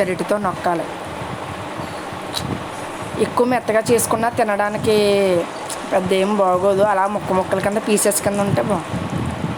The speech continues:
కప్పు షుగర్ వేసుకుంటే అరకప్పు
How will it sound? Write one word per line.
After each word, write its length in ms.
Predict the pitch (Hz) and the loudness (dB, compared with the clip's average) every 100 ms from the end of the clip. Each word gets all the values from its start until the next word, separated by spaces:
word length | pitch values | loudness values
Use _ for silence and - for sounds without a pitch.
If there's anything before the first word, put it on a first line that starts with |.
| - - - - - - - - - | -6 -8 -8 -10 -10 -8 -2 0 2
కప్పు 220 | 214 247 233 | 0 0 2
షుగర్ 220 | 240 220 | 2 4
వేసుకుంటే 400 | 233 - 214 214 247 | 2 2 0 2 4
అరకప్పు 360 | 226 202 190 214 | 2 2 0 0